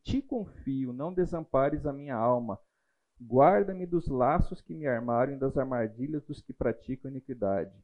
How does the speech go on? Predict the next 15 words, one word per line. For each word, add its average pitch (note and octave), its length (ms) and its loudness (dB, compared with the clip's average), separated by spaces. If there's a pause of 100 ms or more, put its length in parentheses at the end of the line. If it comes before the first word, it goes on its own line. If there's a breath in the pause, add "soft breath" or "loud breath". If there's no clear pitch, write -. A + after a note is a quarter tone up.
(100)
Que C3 60 -12
os B2 180 -8
ímpios D#3 380 -12
caem C3+ 280 0
em D3 40 -12
suas - 260 -6
próprias C3 540 -2
redes, B2 420 -6 (140)
enquanto B2+ 500 -6
eu B2+ 80 -4
escapo - 560 -4
ileso." G2 400 -6 (840)
A, F#2 400 -10 (100)
a A2 120 -4
esperança C3+ 1080 -2